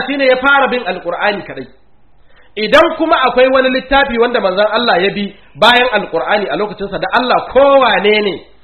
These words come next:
ka ce ya gaya maka wannan littafin. Shi kuma littattafan nan, shi manzon Allah kun tabbatar bai rubuta ba. Sahabban da kuka ce khalifan farko, Sayyidina Abubakar,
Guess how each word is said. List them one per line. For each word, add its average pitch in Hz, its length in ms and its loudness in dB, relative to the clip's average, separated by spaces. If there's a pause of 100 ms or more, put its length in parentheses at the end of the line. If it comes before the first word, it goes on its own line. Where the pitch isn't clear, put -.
(140)
ka 170 80 -8
ce 233 100 -6
ya 185 120 0
gaya 208 200 0
maka - 180 -6
wannan 127 220 -10
littafin. 135 320 -16 (1600)
Shi 339 120 0
kuma 381 240 2
littattafan 269 500 0
nan, 240 140 -2 (320)
shi - 160 -2
manzon 285 320 2
Allah 262 240 -2
kun 240 140 -8
tabbatar 262 340 0
bai 196 200 2
rubuta 190 360 -4
ba. 127 120 -6 (1200)
Sahabban 269 460 4
da 320 100 2
kuka 302 140 -2
ce 294 160 0
khalifan 247 400 -2
farko, 233 480 0 (380)
Sayyidina 285 280 4
Abubakar, 233 320 0